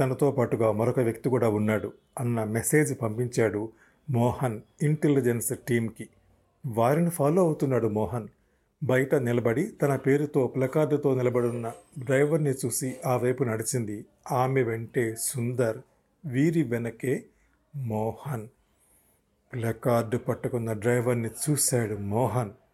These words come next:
ఆశ్చర్యం, అదే డ్రైవర్. మోహన్ భ్రుకుటి ముడిపడింది మళ్ళీ. సీతారును తీసుకెళ్లిన డ్రైవర్ వీరిని కూడా తీసుకెళ్లడానికి వచ్చాడు. మోహన్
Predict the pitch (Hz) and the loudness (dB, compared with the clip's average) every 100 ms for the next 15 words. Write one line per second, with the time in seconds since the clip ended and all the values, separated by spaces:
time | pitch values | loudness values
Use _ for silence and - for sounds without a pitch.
0 | _ _ _ _ _ _ 123 127 - - | _ _ _ _ _ _ -6 -4 -6 -10
1 | - 170 156 151 143 - _ _ _ _ | -2 0 2 0 -2 -6 _ _ _ _
2 | _ _ _ - 113 117 127 156 175 185 | _ _ _ -8 -4 0 2 4 4 2
3 | 147 143 127 120 117 107 - _ _ _ | -2 2 4 4 4 2 -4 _ _ _
4 | _ _ 147 120 131 - 139 131 113 127 | _ _ -4 0 2 2 0 0 0 0
5 | 120 - 117 143 120 120 131 120 110 107 | -2 -2 0 0 0 0 2 2 2 2
6 | 110 104 104 117 - _ _ _ _ _ | 2 2 0 -2 -8 _ _ _ _ _
7 | _ - - 131 127 160 160 147 143 135 | _ -12 -4 -4 0 2 2 2 0 -2
8 | 131 - 139 120 120 113 95 110 117 117 | -4 -2 -2 0 0 0 0 2 2 0
9 | - _ _ _ _ _ 143 107 143 156 | -6 _ _ _ _ _ -12 -2 2 2
10 | 190 185 185 165 165 165 135 - 139 131 | 4 2 2 2 2 0 -6 0 0 2
11 | 123 113 - 127 107 - _ _ _ _ | 0 -4 0 0 0 -6 _ _ _ _
12 | _ _ _ - 131 160 180 | _ _ _ -2 2 4 2